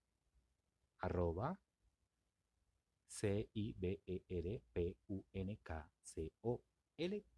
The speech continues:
Ahora vamos con el primer Twitter del momento,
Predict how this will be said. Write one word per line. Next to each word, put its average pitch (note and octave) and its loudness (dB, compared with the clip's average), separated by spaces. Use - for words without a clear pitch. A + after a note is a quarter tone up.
Ahora E2+ -2
vamos E2 -6
con D3 -8
el F2 -6
primer A2 -8
Twitter A2+ 0
del F2 -6
momento, - -4